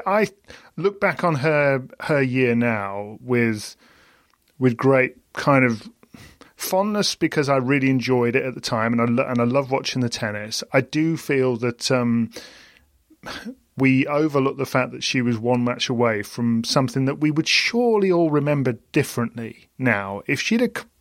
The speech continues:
won that match against Maioli, I mean, that doesn't necessarily mean she'd have gone on and won the other two because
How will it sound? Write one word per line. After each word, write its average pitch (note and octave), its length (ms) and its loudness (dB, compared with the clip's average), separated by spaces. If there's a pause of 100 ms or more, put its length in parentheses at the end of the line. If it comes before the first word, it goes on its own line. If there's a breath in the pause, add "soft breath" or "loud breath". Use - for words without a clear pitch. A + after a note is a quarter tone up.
won F#3 220 4
that A#2 180 0
match B2+ 320 0
against A#2+ 280 2
Maioli, A#2 600 0 (160)
I A3 60 0
mean, G3 140 2
that G3 120 2
doesn't G3+ 220 0
necessarily D#3+ 400 0
mean C#3 280 2
she'd C#3 200 -2
have B2 80 0
gone B2 160 2
on B2 80 2
and B2+ 120 -2
won B2+ 120 0
the B2 100 0
other A#2 140 0
two A#2+ 260 0
because A#2 320 -2